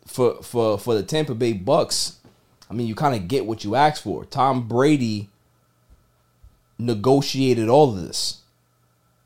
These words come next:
Like, he was trying to maneuver himself to go to Miami. He was trying to get out of Tampa. He wanted Bruce Arians, uh, you know, he didn't want Bruce Arians to coach the team anymore. So what did they do? They took him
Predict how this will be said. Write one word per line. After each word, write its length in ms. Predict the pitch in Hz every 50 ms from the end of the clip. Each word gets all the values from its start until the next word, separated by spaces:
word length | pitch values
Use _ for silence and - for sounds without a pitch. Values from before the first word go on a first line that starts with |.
| _ _ -
Like, 220 | 107 104 101 98
he 140 | 95 120 131
was 160 | 135 135 127
trying 280 | - - 151 135 131 131
to 60 | 135 131
maneuver 480 | 131 131 131 135 135 131 123 117 127
himself 460 | 135 127 123 - - 131 123 120 -
to 80 | - 120
go 140 | 104 120 123
to 80 | 123
Miami. 720 | 123 120 117 117 117 113 110 104 104 104 104 104 104 - _ _ _ _ _ _ _ _ _
He 140 | - 120 120
was 120 | 117 113
trying 280 | - - 131 123 131 131
to 60 | 131
get 160 | 117 131 127
out 160 | 127 127 127
of 100 | 127 123
Tampa. 580 | - 135 123 113 107 98 92 101 101 98 95 - _ _ _ _ _
He 180 | - - 120 123
wanted 580 | 113 107 117 127 131 131 135 135 131 127 110 107
Bruce 300 | 127 127 131 123 - -
Arians, 560 | 120 123 120 123 123 120 123 127 120 113 - - - -
uh, 380 | 101 113 113 113 110 107 - - _
you 80 | - 127
know, 300 | 120 113 107 101 - - _ _ _ _ _ _ -
he 80 | 110 123
didn't 220 | 120 127 127 123
want 160 | 131 131 123 120
Bruce 180 | 131 131 120
Arians 220 | 135 127 127 127 117
to 80 | 120
coach 240 | - - 131 127 -
the 60 | 123
team 240 | - - 131 120 117
anymore. 320 | 110 107 107 107 107 107
So 100 | 110 -
what 140 | 113 113 113
did 80 | 120 123
they 100 | 123 120
do? 280 | 117 113 117 110 110 104 - - - - -
They 120 | 101 107
took 280 | 104 - - 143 127 -
him 240 | - 131 127 127